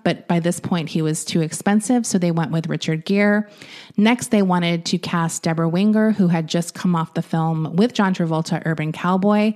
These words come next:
And Don says this to her during her, her audition or her read.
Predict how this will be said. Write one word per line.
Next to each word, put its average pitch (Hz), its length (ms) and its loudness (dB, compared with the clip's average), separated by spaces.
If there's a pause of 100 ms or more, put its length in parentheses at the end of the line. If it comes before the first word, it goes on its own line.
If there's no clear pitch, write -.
(520)
And 240 180 4
Don 294 280 2
says 240 340 0
this 220 200 2
to 202 120 0
her 185 260 0
during 180 360 0
her, 165 380 -2 (560)
her - 220 2
audition 160 600 -2
or 143 100 -4
her 156 120 -2
read. 156 540 -2